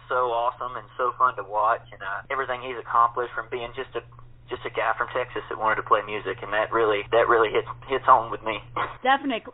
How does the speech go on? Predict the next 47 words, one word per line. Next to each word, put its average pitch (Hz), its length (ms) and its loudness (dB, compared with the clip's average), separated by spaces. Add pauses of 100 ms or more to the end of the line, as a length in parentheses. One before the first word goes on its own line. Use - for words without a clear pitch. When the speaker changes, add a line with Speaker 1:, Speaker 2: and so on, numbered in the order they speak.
(160)
Speaker 2:
definitely. 277 400 -2
Can 285 160 0
I - 80 2
tell 294 100 -2
you 285 80 -2
something 320 220 -4
before 285 320 -4
you 311 160 -8
even 269 240 -10
said 247 240 -8
Cody 247 180 -8
Johnson? 214 540 -8 (420)
Uh, - 60 -2
th-, 277 180 6
it, 269 220 6
that 285 160 8
already 311 240 6
came 277 260 0
to - 60 -6
my 277 80 2
mind. 247 240 6
I 233 80 4
was 233 80 -4
like, 247 160 -2
"He's 294 160 0
gonna 320 240 -2
say 277 160 -4
Cody 269 240 0
Johnson," 233 400 0 (240)
'cause 262 160 -2
you 311 80 8
both 311 240 6
are 392 80 -2
from 370 180 -4
Texas, 254 540 0 (420)
and 285 140 4
not 311 160 8
only 403 240 2
that, 285 160 6
but 277 80 -4
you 285 80 -2
guys 311 160 2
kinda 403 240 -4
have 381 160 -6
the 302 160 -12
same, 277 320 -4
like, 226 240 0